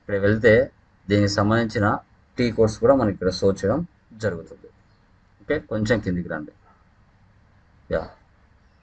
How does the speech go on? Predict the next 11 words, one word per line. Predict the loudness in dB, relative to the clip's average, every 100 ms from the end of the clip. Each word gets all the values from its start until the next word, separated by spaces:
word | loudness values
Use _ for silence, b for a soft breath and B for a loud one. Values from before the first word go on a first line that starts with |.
| _ _ _ _ _ _ _ _ _
మనకి | -2 -2 -2
టీ | 2
కోడ్ | 6 6
వచ్చేసి | 4 0 -2 -4 -4 0
ఓబీ | 2 2 0
జీరో | -2 -2 -4
సెవెన్. | -8 -12 -16 _ _ _ _ -4
ఓకే, | 0 0 -2 _ _ _ _ _ _ _ _ _ -2
ఇది | 2 4
ఓపెన్ | 2 -2
చేస్తాం. | -8 -12